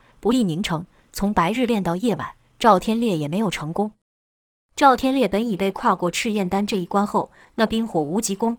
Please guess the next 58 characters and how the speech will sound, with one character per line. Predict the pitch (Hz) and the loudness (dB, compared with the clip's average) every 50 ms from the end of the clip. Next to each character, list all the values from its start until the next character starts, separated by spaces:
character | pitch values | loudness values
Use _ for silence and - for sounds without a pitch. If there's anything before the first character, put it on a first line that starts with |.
| _ - | _ -4
就 | - 220 | -2 -2
不 | - - 185 | -2 0 -2
是 | - - | -2 -2
问 | 220 247 185 | 0 -2 -4
题， | - - - 139 - _ _ - - - - | -4 -6 -12 -14 -16 _ _ -20 -20 -14 -2
莫 | - 294 262 | 2 2 2
想 | 214 - 160 147 | 4 2 0 0
到 | 180 180 | 0 -2
一 | 180 202 254 269 | -2 0 0 0
日 | 285 254 | 0 0
过 | 220 - 196 170 | 0 0 -2 -2
去， | - - 160 - _ _ _ _ - | -2 -4 -10 -10 _ _ _ _ -8
是 | - - 196 | -6 -6 -4
毫 | - - 160 170 | -2 0 0 0
无 | 220 240 269 | 2 0 0
进 | - 277 226 | 0 0 -2
展， | 170 - - - - _ _ _ _ | -2 -4 -10 -14 -14 _ _ _ _
不 | - 220 208 | -2 0 0
免 | 175 165 185 196 | 2 0 -2 -4
沮 | - 170 | -6 -10
丧。 | - - 202 160 - _ _ _ _ _ _ _ _ _ _ _ _ _ _ _ _ - | -8 -6 -6 -6 -8 _ _ _ _ _ _ _ _ _ _ _ _ _ _ _ _ 0
梁 | 226 226 269 311 | 2 2 4 4
月 | 330 302 269 | 4 2 2
英 | 262 277 285 | 0 -2 0
安 | - 285 302 311 | 0 0 2 2
慰 | 302 - | 0 0
道 | - - 160 147 - _ _ _ | 0 -2 -4 -4 -6 _ _ _
：“急 | - - 180 | -10 -6 -6
什 | - - - | -4 -4 -4
么？ | 143 143 - _ _ _ _ _ _ _ _ _ _ - | -6 -8 -14 _ _ _ _ _ _ _ _ _ _ -4
这 | - 285 247 | -2 -2 0
功 | - 233 233 226 | 0 0 -2 -2
夫 | - 202 175 151 - _ - | -2 -2 -4 -4 -4 _ -2
要 | - 226 208 | 0 0 2
这 | - 294 247 | 2 2 0
么 | 202 | 0
容 | 170 165 151 175 | -2 -2 -4 -2
易 | 208 220 | -2 -2
让 | 202 226 208 180 | -2 0 -2 -2
你 | 151 | -2
练 | 143 185 185 160 | -2 -4 -4 -4
成， | - 160 147 156 180 _ _ _ - | -4 -6 -8 -8 -8 _ _ _ -6
那 | 226 185 | -6 -4
还 | - 180 | -4 -2
稀 | 185 - - 240 | -4 -2 -4 -2
奇 | - - - | -4 -4 -4
吗？ | 156 160 160 - _ _ _ _ _ _ _ _ _ _ - | -4 -8 -8 -12 _ _ _ _ _ _ _ _ _ _ -2
这 | - 302 247 | 0 0 0
才 | - 202 | 2 0
第 | 196 233 226 214 | -2 -2 -4 -6
一 | 233 | -6
天 | 226 - 254 262 | -4 -4 -2 -2
而 | 240 175 160 | 0 -2 -2
已， | 160 147 - - _ _ _ - | -4 -6 -12 -16 _ _ _ -4
慢 | - 214 185 | -2 -2 0
慢 | 160 160 160 | 0 -2 -4
来 | 147 139 - | -6 -8 -8
吧。” | - - - | -8 -12 -14